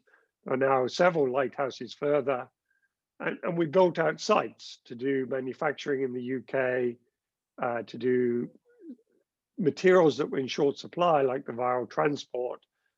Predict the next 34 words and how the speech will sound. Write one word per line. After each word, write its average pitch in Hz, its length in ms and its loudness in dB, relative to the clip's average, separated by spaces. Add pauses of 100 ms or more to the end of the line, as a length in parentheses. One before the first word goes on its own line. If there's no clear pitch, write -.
(140)
in 117 160 -4
Perth 127 400 0
in 113 140 -6
Scotland. 123 680 -6 (1080)
Uh, 170 100 4
that 185 220 8
also 202 260 6
led 175 300 4
to 156 280 2
discussions 135 600 -6
with 139 100 -2
the 123 80 -6
Vaccine 151 480 -2
Task 156 320 -2
Force 156 300 -4
at - 100 -10
Kate 135 240 -6
Bingham. 143 520 2 (800)
And 127 480 0 (140)
actually 147 300 -2
the 139 60 -4
B 170 200 2
I 151 140 8
A 165 320 6
had 123 180 -8
set - 220 -8
up 135 100 -6
a 135 60 -6
lot 139 200 -2
of 117 120 -8
good 143 240 -6
work 139 560 0
with 123 160 -10
that. 139 340 0